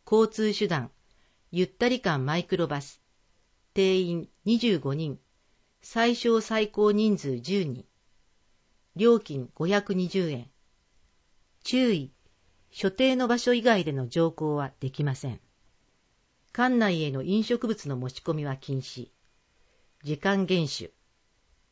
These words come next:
し込み方法。九月十一日金曜日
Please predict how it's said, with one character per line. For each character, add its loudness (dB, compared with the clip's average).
し -6
込 2
み 4
方 4
法。 -8
九 0
月 2
十 2
一 -2
日 -2
金 2
曜 2
日 -10